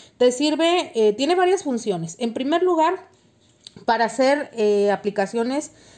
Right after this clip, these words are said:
de decoración que quieres pegar tú a tu uña. Puedes poner, por ejemplo, tu uña esmaltada. Cuando dejan capa de inhibición,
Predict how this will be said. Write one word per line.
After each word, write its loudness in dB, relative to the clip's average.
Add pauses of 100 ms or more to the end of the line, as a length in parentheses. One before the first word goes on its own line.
de 4
decoración 0
que -4
quieres -2
pegar -2
tú 0
a 0
tu -8
uña. -8 (480)
Puedes 2
poner, -2
por -4
ejemplo, -2 (100)
tu -4
uña -2
esmaltada. 0
Cuando -2
dejan -4
capa -6
de -2
inhibición, -4